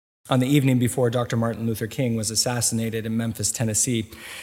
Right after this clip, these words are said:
he gave a speech that would eventually become his last.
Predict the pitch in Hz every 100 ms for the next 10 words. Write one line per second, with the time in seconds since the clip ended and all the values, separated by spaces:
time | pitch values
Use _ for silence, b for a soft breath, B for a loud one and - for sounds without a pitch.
0 | B 139 139 165 151 - 170 147 - 131
1 | 123 120 139 131 - 120 117 - 117 104
2 | 98 101 98 - - -